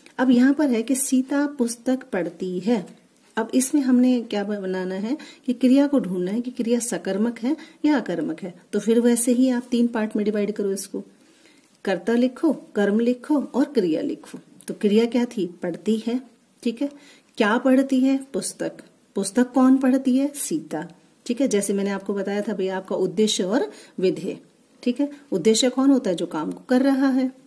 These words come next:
ठीक है। विधेय कौन होता है? जो उसने काम किया। तो आप subject और predicates जब निकालते हैं तो ठीक वैसे ही यहाँ पर आ जाता है।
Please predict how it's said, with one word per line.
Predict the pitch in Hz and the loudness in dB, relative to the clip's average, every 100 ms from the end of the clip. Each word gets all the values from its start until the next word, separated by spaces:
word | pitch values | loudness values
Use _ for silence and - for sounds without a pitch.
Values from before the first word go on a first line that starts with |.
| _ - | _ -6
ठीक | 247 | -4
है। | 233 | -2
विधेय | 190 220 240 | 0 2 2
कौन | 247 240 | 4 2
होता | 226 185 | 0 -4
है? | 165 - | -4 0
जो | 208 | 2
उसने | 175 175 196 | 2 -4 -8
काम | 190 226 277 | -4 -2 0
किया। | - 294 294 294 - - - - | 2 2 2 -2 -20 -20 -12 -4
तो | |
आप | 202 196 | -2 -2
subject | 208 170 240 240 | -6 -4 -4 0
और | 262 | 0
predicates | 262 233 226 247 247 - | 0 0 0 0 0 -4
जब | 220 214 | -2 -2
निकालते | 170 170 180 202 | -2 -4 -6 -4
हैं | 277 | -4
तो | 285 | -2
ठीक | 294 269 | -4 -2
वैसे | 196 190 180 | 0 0 -2
ही | 185 | -2
यहाँ | 165 156 | -4 -6
पर | 165 | -8
आ | 151 | -8
जाता | 147 151 - | -8 -8 -10
है। | 127 | -14